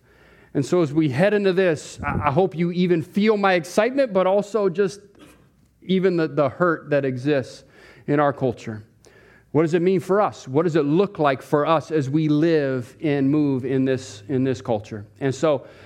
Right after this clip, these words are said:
over the past three years, he-, here's what we've been working on.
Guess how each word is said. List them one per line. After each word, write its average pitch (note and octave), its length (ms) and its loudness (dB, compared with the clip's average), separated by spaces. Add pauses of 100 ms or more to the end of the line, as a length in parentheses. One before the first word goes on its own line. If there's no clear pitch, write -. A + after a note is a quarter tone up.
(180)
over E3 120 2
the F#3 60 2
past G#3 300 0
three A3+ 140 2
years, A3+ 280 0
he-, A#3 180 0
here's G#3+ 300 2
what A3+ 140 2
we've A3 140 -2
been G3+ 160 2
working D3+ 340 0
on. A2+ 200 -12